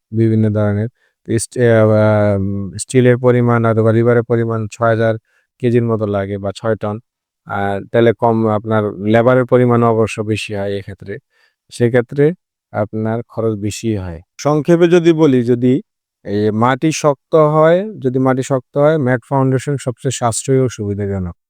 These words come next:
পাইল ফাউন্ডেশনের দরকার হয় শুধু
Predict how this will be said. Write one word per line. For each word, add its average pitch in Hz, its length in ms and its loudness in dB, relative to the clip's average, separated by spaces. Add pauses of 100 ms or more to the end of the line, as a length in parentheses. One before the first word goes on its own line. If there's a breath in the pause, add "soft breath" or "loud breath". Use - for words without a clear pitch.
(540)
পাইল 135 260 2
ফাউন্ডেশনের 147 920 2
দরকার 127 380 0
হয় 131 120 2
শুধু 135 340 0